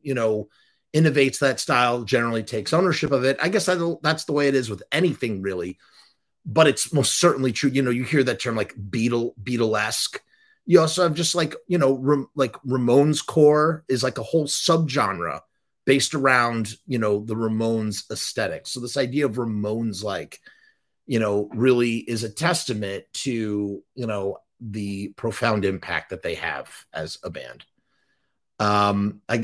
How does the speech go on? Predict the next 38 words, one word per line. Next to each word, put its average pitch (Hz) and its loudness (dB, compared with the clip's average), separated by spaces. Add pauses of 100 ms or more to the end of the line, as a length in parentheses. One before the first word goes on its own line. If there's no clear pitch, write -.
Rob 123 4
Zombie 131 4
did 117 0
Blitzkrieg 120 -4
Bop. 135 2 (280)
Marilyn 123 0
Manson 127 -2
did 110 -4
The 107 -6
K 120 -2
K 113 -2
K 113 -4
Took 101 -6
My 98 -6
Baby 135 2
Away. 123 0 (360)
Those 151 4
are 135 -2
pretty 143 4
bizarre. 120 2
You're 120 -4
gonna 131 2
have 123 0
to 113 -8
hear 120 0
them. 113 -4
I 107 -6
can't 120 -4
describe 156 2
it. 131 -2 (360)
Rob 170 4
Zombie 160 2
sounds 143 0
like 127 -2
Zombie 131 0
doing 120 -2
Blitzkrieg 110 -4
Bop. 131 0